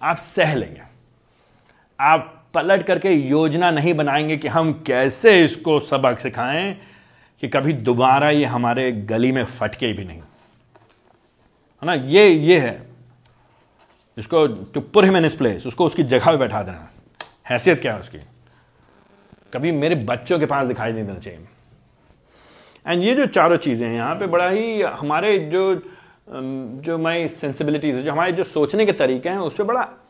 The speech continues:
उस पे बड़ा आक्रमण करता है। हम और आप नहीं सोचते हैं ऐसे ना। हम, I mean, like, क्यों फालतू में थप्पड़ मारा भाई तुमने?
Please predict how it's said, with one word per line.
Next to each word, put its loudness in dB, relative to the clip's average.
उस -6
पे 0
बड़ा 6
आक्रमण 2
करता -4
है। -14
हम -6
और 0
आप 4
नहीं 0
सोचते 0
हैं -6
ऐसे -10
ना। -8
हम, -8
I -12
mean, -4
like, -8
क्यों 4
फालतू 6
में 2
थप्पड़ 2
मारा 2
भाई 2
तुमने? -4